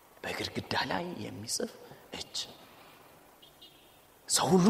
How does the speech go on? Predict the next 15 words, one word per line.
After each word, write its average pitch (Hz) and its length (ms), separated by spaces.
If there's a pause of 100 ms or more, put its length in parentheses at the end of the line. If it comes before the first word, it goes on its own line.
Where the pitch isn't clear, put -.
ደነገጠ። 190 460 (520)
«ምንድን 285 280
ነው 302 140
እየሆነ 285 360
ያለው?» 277 380
አሉ። 196 160 (2250)
ሁሉም 311 380
ዋንጫቸውን 277 580
የሚጠጡበትን 277 720
አስቀመጡ። 277 640 (880)
ሊጎርሱ 277 420
የነበሩትን 302 560
ምግብ 302 260
ቁጭ 262 260
አደረጉ። 294 420